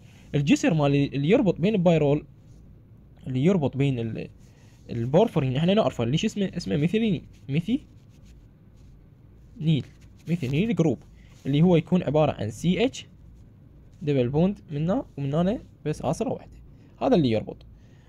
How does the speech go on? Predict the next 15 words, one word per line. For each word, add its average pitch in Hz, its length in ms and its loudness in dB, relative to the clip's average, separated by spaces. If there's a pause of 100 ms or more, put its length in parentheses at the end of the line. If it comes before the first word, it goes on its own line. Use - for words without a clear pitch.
(120)
بينما 151 520 2
ال-، 127 380 -2 (1500)
هذا 185 160 4
نسميه 180 340 4
ميثينايل. 170 440 2 (320)
خوش، - 300 -2 (260)
بينما 175 320 2
اللي 180 220 6
يربط 247 380 2 (140)
بالبورفرينوجين 143 1400 0
اسمه 208 180 -4
شنو؟ 254 240 2 (260)
ميثيلين. 156 520 2 (800)
اسمه 127 180 -10
ميثيلين. 170 840 -2